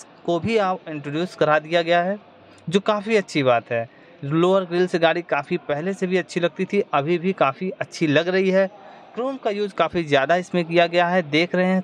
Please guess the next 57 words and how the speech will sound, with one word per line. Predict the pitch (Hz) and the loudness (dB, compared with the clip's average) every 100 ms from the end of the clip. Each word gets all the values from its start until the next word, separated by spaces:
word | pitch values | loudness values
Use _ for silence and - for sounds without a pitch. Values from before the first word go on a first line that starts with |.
| - | -4
काफ़ी | 156 160 196 | -8 -8 -8
अच्छे | 175 151 175 | -6 -4 -4
से | 170 | -2
chrome | 165 160 165 | 0 0 2
का | 165 | 2
यूज़ | 156 160 - | 2 -2 0
किया | 170 | 2
गया | 160 | 2
है, | 156 | 0
जिससे | 143 - 175 | -2 0 2
गाड़ी | 147 139 160 | 2 2 0
को | 185 | -2
ज़्यादा | 156 147 151 190 | 0 2 2 2
से | 185 160 | 0 0
ज़्यादा | 147 143 156 | 2 2 0
premium | - 143 143 156 143 | -4 -8 -4 -4 -2
बनाया | 127 127 139 | -2 0 0
जा | 131 123 | 2 0
सके। | - - 117 110 - - - - - | 0 -8 -8 -10 -16 -20 -20 -20 -12
Dry | 196 214 | -8 -6
एरो | 220 214 202 | -6 -8 -4
शेप | 202 185 | -2 0
में | 190 | 0
काफ़ी | 180 151 151 170 | 0 0 0 0
ज़्यादा | 151 156 | 0 0
chrome | - 156 | -4 -6
का | 156 156 | -2 -2
यूज़ | 156 156 | -2 -2
किया | 165 160 | 0 2
गया, | 165 | 2
नीचे | 143 147 147 185 | 2 0 2 2
भी | 175 | 2
chrome | 160 160 | 2 2
का | 160 | 4
यूज़ | 156 156 156 | 2 2 0
किया, | 160 156 | 2 2
Tata | 147 143 160 147 | 2 2 2 0
का | |
logo | 135 147 175 175 | 0 2 2 0
भी | 165 | -2
chrome | - - 160 160 | -8 -6 -4 -2
है, | 156 | -2
मतलब | 175 185 220 - | -2 -2 -2 0
हर | 220 220 | 0 2
जगह | 196 196 | 2 2
आपको | 190 185 | 0 -4
chrome | - 160 180 | -4 -4 -2
मिलेगा, | 175 180 180 180 | -2 0 0 0
जहाँ | 147 147 151 135 | 0 0 0 2
गाड़ी | 151 190 | 4 2
front | 196 202 214 | 2 0 0
से | 196 208 | 0 0
काफ़ी | 165 156 170 | 2 0 2
आपको | 160 - | 2 0
premium | 180 - 180 185 202 202 | -6 -8 -8 -4 -4 -4
feel | - 156 | -2 -2
कराएगी। | 139 120 117 107 | 0 2 2 -2